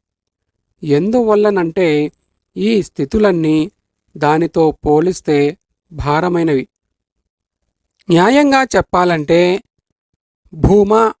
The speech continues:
అనే స్థితి ఉన్నదని, దాని ఉనికి యొక్క ఎరుకతో కూడిన భావన మన హృదయంలో ఉన్నదని, అదే అనంతము, విశ్వజనీనము అయిన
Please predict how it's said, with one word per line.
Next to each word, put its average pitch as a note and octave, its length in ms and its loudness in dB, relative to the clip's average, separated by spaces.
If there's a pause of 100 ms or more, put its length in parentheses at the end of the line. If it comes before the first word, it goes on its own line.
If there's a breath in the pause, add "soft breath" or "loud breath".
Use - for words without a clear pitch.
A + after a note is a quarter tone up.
అనే D#3+ 340 -6 (100)
స్థితి E3+ 600 -8 (460)
ఉన్నదని, C#3+ 680 0 (760)
దాని A#3+ 320 2
ఉనికి A#3 340 0
యొక్క B3 300 -2 (300)
ఎరుకతో F3 720 0 (600)
కూడిన E3 360 0
భావన C#3+ 500 0 (400)
మన F3 200 0
హృదయంలో E3+ 920 0 (160)
ఉన్నదని, D3 540 0 (760)
అదే F3 260 2 (520)
అనంతము, F3+ 760 0 (560)
విశ్వజనీనము G3 1120 2 (540)
అయిన E3 360 0